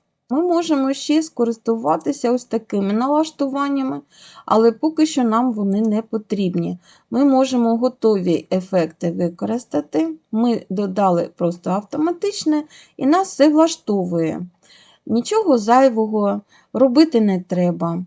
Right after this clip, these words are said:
Переходимо в форматування. Бачимо, що тут точно нахил треба трошки вирівняти.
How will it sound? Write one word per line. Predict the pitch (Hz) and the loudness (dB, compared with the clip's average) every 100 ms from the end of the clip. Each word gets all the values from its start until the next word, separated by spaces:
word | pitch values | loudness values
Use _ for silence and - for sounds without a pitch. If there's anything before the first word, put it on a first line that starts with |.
| _ | _
Переходимо | 240 254 294 370 370 294 277 247 233 | -2 0 0 0 -2 2 2 2 0
в | |
форматування. | 226 - 277 254 240 233 214 196 185 190 185 190 240 - _ _ _ - | -4 0 2 2 -2 -2 -6 -4 -2 0 0 -2 -4 -8 _ _ _ -10
Бачимо, | 190 254 285 254 240 | -2 0 2 2 2
що | 226 214 | 0 -6
тут | 233 - | -10 -6
точно | 214 196 185 220 | -2 -2 0 -2
нахил | 240 254 285 277 277 | 0 0 -2 -4 -4
треба | 277 269 240 269 | -2 -2 0 -2
трошки | - 254 262 - - 247 | -2 -2 -2 -4 -6 -6
вирівняти. | 220 214 226 220 233 247 262 269 - 302 | -2 0 2 2 0 0 -2 -6 -6 -6